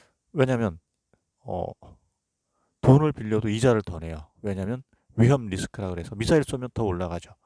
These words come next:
이게 참 말도 안 되는 건데요. 다른 나라보다, 음,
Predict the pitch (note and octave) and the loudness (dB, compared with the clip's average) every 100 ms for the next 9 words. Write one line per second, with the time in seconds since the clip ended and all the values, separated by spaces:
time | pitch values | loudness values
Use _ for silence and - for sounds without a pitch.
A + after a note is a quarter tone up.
0 | _ _ _ - B2+ B2 - B2+ C3 G#2 | _ _ _ -10 -4 -4 -4 -10 -10 -10
1 | E2+ _ _ _ _ _ _ _ _ _ | -12 _ _ _ _ _ _ _ _ _
2 | _ G2 A2+ A#2+ F#2 G#2+ F#2+ F#2 F2 A#2+ | _ 0 4 4 2 -2 -4 -8 -6 -8
3 | E2+ _ _ _ _ _ - B2 C#3 C3 | -8 _ _ _ _ _ -2 0 0 0
4 | A#2+ A2 A#2+ D#3+ _ _ _ _ _ _ | 0 0 -2 -6 _ _ _ _ _ _
5 | _ _ - F#2 F2 | _ _ -20 -16 -16